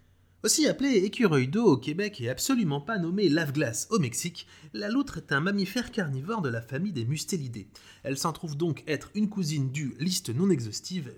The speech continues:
vison, du putois, du blaireau, mais aussi du pécan. Pécan qui, lui, ne se trouve en rien être un cousin de la noix. On comprend ainsi que la loutre a des cousines et qu'elle fut découverte par un neveu, ce qui nous permet de tirer cette conclusion des plus affirmatives.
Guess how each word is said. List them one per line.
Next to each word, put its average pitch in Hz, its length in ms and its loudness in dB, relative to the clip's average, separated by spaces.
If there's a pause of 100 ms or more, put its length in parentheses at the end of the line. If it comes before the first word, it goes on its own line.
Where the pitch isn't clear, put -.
vison, 131 360 -4 (200)
du 170 180 -6
putois, 120 460 -10 (180)
du 190 140 -4
blaireau, 143 340 -2 (200)
mais 123 100 -2
aussi 127 260 0
du 196 220 -2
pécan. 185 440 0 (280)
Pécan 233 440 0
qui, 175 220 -4
lui, 123 240 -2
ne 240 140 -2
se 190 120 -4
trouve 190 280 -2
en 113 80 0
rien 139 240 -4
être 120 200 -10
un 113 60 -4
cousin 135 380 -2
de 147 120 -2
la 127 180 0
noix. 110 280 -4 (320)
On 113 80 -8
comprend 120 300 -8
ainsi 117 260 -6
que 120 120 -8
la 101 160 -6
loutre 147 280 -6
a 127 60 -6
des 170 180 -4
cousines 175 520 -2
et 117 100 -4
qu'elle 202 200 -4
fut 208 200 -8
découverte 180 600 -6
par 170 200 -2
un 170 80 0
neveu, 151 400 0 (180)
ce - 160 -2
qui 220 240 -2
nous 208 120 2
permet 160 340 -4
de 123 80 -6
tirer 147 400 -8
cette - 240 -12
conclusion 160 480 -10
des 127 180 -6
plus 123 380 -6
affirmatives. 127 720 -8